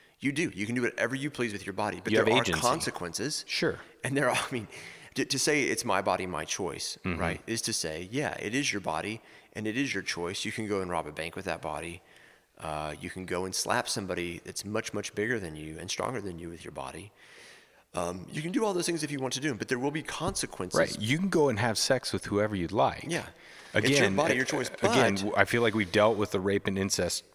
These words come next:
Speaker 2: portion of this. So we're looking at ninety-eight point five percent of all abortions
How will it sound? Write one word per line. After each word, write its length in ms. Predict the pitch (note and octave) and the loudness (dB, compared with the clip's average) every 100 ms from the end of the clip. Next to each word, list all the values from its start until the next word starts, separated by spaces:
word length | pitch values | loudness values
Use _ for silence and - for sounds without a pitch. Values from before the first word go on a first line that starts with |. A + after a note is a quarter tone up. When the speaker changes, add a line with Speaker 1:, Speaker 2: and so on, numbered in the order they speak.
| _ - | _ -2
Speaker 2:
portion 340 | G2 F#2 F#2 | 0 0 -2
of 80 | E2 | -4
this. 180 | D2+ - | -4 -2
So 160 | G2+ | 2
we're 80 | G2+ | 4
looking 200 | G2+ G2+ | 4 2
at 120 | E2 | 2
ninety-eight 560 | F#2+ G#2+ A2 G2+ G2+ - | 2 2 2 2 0 2
point 200 | G#2 F#2 | -2 0
five 260 | G2 G2 - | 2 2 0
percent 320 | F2+ F#2 F2 | -2 -2 -2
of 80 | - | 0
all 260 | F#2 G2 | 4 4
abortions 640 | G2 F2 F#2 - F2+ F2 | 4 2 2 2 -2 -4